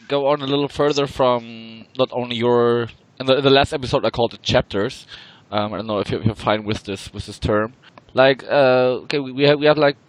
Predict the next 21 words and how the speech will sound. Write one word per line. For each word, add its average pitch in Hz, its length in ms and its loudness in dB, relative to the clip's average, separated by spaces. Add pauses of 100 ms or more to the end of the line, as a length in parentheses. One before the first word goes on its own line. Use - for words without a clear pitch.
(180)
uh, 123 440 0
chapters - 440 -2
now 120 300 2 (100)
in 127 400 2
Manchester, 110 600 -4
in 127 220 -2
Yorkshire, 107 500 -2 (100)
in 131 300 -2
Glasgow, 92 640 -2 (200)
in 120 520 2
Liverpool, 101 640 -2
in 120 720 2
Buffalo, 104 560 0
in 120 200 -2
New 123 100 -6
York, 104 440 0
in 120 340 -6 (180)
Canada. 95 460 -2 (240)
I 139 100 -6
know 165 180 6
that 151 160 2